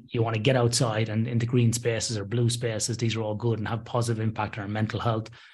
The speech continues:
We know that getting outside every day with natural light exposure, no matter what time of the day, better in the morning, but any time of day, it's gonna help, like, reduce depression, anxiety, and so on.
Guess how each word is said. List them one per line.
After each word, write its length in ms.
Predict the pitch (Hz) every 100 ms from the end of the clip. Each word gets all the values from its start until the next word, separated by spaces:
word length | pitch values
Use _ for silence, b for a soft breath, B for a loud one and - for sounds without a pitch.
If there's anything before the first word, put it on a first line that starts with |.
| B
We 120 | - 113
know 220 | 123 131
that 80 | 120
getting 240 | 120 120
outside 380 | 110 104 120 107
every 140 | 107
day 160 | 107 113
with 160 | 104
natural 320 | 110 110 120 110
light 100 | 107
exposure, 460 | 104 - 107 104
no 80 | 101
matter 180 | 110 107
what 220 | 135 123
time 220 | - 107
of 80 | 104
the 40 |
day, 300 | 98 110 101 - b _
better 180 | 147 131
in 60 | 110
the 60 |
morning, 360 | 107 113 117 110
but 180 | 104 107
any 180 | 123 127
time 200 | 113 98
of 60 |
day, 240 | 104 104 110 B B
it's 80 | -
gonna 200 | - 117
help, 280 | 107 113 -
like, 160 | 110 113
reduce 260 | 107 107
depression, 440 | - - 123 120 107
anxiety, 460 | 104 110 113 104
and 140 | 98 95
so 180 | 110
on. 300 | 101 117 147